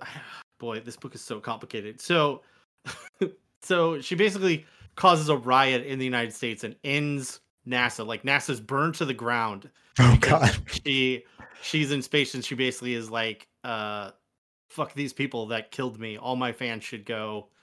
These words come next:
Speaker 1: and burn nasa to the ground." So the, the story is about her daughter, um, in nineteen seventy-nine, so, like, you know, twenty years later, or, or, or ten or maybe ten or fifteen years later.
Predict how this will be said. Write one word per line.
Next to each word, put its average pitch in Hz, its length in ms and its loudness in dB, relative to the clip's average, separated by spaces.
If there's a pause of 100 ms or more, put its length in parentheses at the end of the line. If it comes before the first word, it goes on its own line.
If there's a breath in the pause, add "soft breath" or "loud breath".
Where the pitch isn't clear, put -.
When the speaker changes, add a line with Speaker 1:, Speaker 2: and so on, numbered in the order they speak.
(160)
Speaker 1:
and 113 140 -12
burn 113 240 -4
nasa 113 300 -6
to 117 80 -4
the 110 80 -8
ground." 113 420 -14 (800)
So 123 440 0 (580)
the, 160 220 -4
the 156 120 -2
story 220 480 6
is 160 140 2
about 135 400 2
her 139 180 0
daughter, 120 840 2 (640)
um, 117 720 -2 (600)
in 143 520 -2 (600)
nineteen 131 340 -4
seventy-nine, 120 580 -2
so, 113 160 -8
like, 107 400 -8 (140)
you 117 100 -12
know, 101 280 -10 (100)
twenty 123 240 -6
years 107 320 -8
later, 110 540 -10 (200)
or, 123 460 -16
or, 110 240 -8
or 101 60 -12
ten 117 240 -8
or 104 120 -10 (200)
maybe 117 180 -14
ten 113 220 -12
or 107 40 -12
fifteen 127 380 -16
years 131 160 -16
later. 131 260 -16